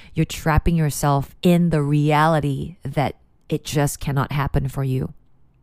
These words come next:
And the thing I really want you to take away from all of this is that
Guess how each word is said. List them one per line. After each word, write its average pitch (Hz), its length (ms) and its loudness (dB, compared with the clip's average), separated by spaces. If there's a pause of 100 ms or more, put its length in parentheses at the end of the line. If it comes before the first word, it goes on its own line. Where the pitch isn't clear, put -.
(280)
And 185 240 -2
the - 60 -6
thing 233 220 -2
I 240 60 4
really 180 300 4
want 165 280 0
you 165 80 0
to - 100 -6
take 156 180 -2
away 147 500 4
from 139 260 -4
all 139 160 0
of 139 100 -4
this - 260 -6
is 143 200 -4
that 131 300 -2